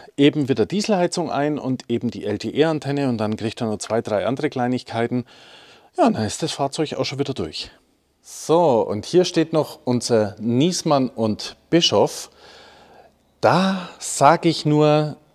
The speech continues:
ich verrate nicht zu viel, weil den zeige ich euch im Schnitt, wenn er fertig ist. Nach und nach machen wir da ein kleines Video drüber,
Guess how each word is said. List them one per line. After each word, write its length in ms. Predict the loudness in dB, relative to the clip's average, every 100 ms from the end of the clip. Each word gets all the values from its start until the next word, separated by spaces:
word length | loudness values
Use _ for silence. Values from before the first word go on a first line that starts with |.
| 2
ich 280 | 2 2 -6
verrate 500 | 0 2 2 2 -2
nicht 240 | -4 -2
zu 100 | -2
viel, 380 | 2 4 4 2 -6 -20 -20 -20 -20 _ -2
weil 540 | 4 6 8 6 4 0 2
den 240 | 4 4
zeige 360 | 4 4 4 0
ich 160 | 0
euch 640 | 2 6 4 4 -4 -4 -6
im 220 | -2 0 0
Schnitt, 420 | 0 0 0 0
wenn 140 | 0
er 80 | 2
fertig 360 | 2 0 -2 2
ist. 440 | 2 2 -4 -8 -14 -20 -20 -20 -2
Nach 280 | 4 4 4
und 140 | 0
nach 380 | 2 2 2 0
machen 240 | -2 -2
wir 80 | -2
da 140 | 0 0
ein 60 |
kleines 380 | -2 -4 -4 -6
Video 260 | -4 -2 -4
drüber, 520 | -2 -4 0 -2